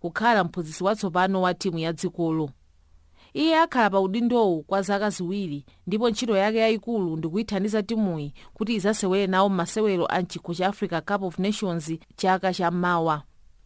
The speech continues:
Timuyi yakhala opanda mphunzitsi kwa miyezi isanu ndi iwiri, chifukwa chokuti bungweli limamulipirabe mphunzitsi wakale Mark Wilmot,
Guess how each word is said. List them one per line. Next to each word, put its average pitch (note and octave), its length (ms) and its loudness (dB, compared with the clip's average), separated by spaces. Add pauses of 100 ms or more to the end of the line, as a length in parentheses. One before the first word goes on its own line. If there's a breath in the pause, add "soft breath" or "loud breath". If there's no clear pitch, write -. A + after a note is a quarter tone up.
(580)
Timuyi C#4+ 640 2
yakhala F#3+ 480 2
opanda A3+ 380 2
mphunzitsi F3 480 -6
kwa G3+ 140 0
miyezi G3 380 0
isanu E3 380 -4
ndi E3 140 -2
iwiri, G3 440 -2 (220 soft breath)
chifukwa G#3 360 0
chokuti A#3 320 2
bungweli F3 600 0 (180 soft breath)
limamulipirabe G3 880 2
mphunzitsi E3+ 460 -6
wakale G3 580 0 (200 soft breath)
Mark G3+ 340 2
Wilmot, F3 800 -4